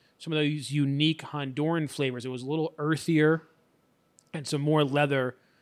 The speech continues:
than, uh, than you would find in other broadleaf varieties. But, um, again, we, we make this list based upon, A, enjoyment of the cigar, but also impact on the industry, impact on the company.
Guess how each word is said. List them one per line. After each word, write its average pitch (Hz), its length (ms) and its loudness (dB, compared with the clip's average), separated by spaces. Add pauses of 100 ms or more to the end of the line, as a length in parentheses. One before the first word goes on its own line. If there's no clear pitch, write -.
(280)
than, 143 260 -4
uh, 135 140 -4
than 135 160 -4
you 127 60 -4
would 123 120 -6
find 135 260 -6
in 135 60 -10
other 131 300 -8
broadleaf 127 520 -8
varieties. 117 680 -12
But, 127 320 -4 (120)
um, 123 420 -8 (420)
again, 160 420 0
we, 165 260 2
we 160 140 2
make 160 320 0
this 165 240 -4
list 156 320 -2
based 147 220 -2
upon, 139 400 -8
A, 147 160 -4
enjoyment 139 420 -2
of 143 60 2
the 139 80 -2
cigar, 139 320 -2
but 147 100 -4
also 143 480 -2 (600)
impact 165 540 0
on 156 140 4
the 143 120 0
industry, 175 320 -4
impact 147 240 -4
on 139 120 -4
the 127 60 -4
company. 180 560 -4